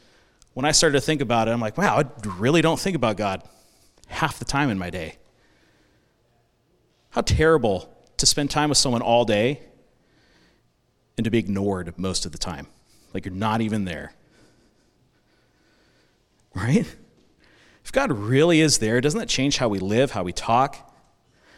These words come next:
Doesn't that supernatural reality change the decisions that we make to be of massive importance? It should. We should get goosebumps whenever we say, "The grave is empty.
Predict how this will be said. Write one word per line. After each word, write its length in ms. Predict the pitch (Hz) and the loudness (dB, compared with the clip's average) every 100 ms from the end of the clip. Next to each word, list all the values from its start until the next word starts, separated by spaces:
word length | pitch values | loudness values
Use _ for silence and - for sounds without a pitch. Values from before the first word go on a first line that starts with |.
| - - | -20 -6
Doesn't 140 | 175 | 0
that 120 | 170 | 4
supernatural 680 | - 151 147 131 127 - 107 | 4 4 0 2 2 0 0
reality 360 | 98 110 113 | 2 2 0
change 600 | 110 - 117 120 127 - - | 0 0 0 -2 -2 -4 -8
the 120 | 110 | -2
decisions 380 | 98 123 110 117 | 0 0 -2 -6
that 120 | 101 | -6
we 100 | 101 | -4
make 240 | 101 107 | -4 -6
to 120 | - | -8
be 280 | 92 98 87 - _ _ _ - | -6 -6 -6 -12 _ _ _ -16
of 180 | - - | -16 -12
massive 800 | 85 92 107 131 - 170 175 - - | -8 -2 2 4 4 2 0 -6 0
importance? 680 | 143 - - 190 - - - - _ _ _ _ _ - | 0 2 0 0 -4 -4 -6 -20 _ _ _ _ _ -12
It 60 | 113 | -6
should. 380 | - 95 82 - _ _ - | -4 -4 -4 -12 _ _ -6
We 100 | 160 | 0
should 180 | 180 226 | 2 4
get 320 | 156 - 95 | 2 0 -4
goosebumps 640 | 123 147 - 104 101 98 110 | 0 2 2 0 0 0 0
whenever 280 | 110 113 | 0 0
we 120 | 107 95 | -2 0
say, 380 | - 110 98 - - - - - | 2 2 -2 -8 -18 -20 -20 -14
"The 100 | 117 | -12
grave 300 | - 107 113 | -4 -2 -2
is 140 | 110 | -2
empty. 460 | 90 113 82 73 | -2 -4 -6 -14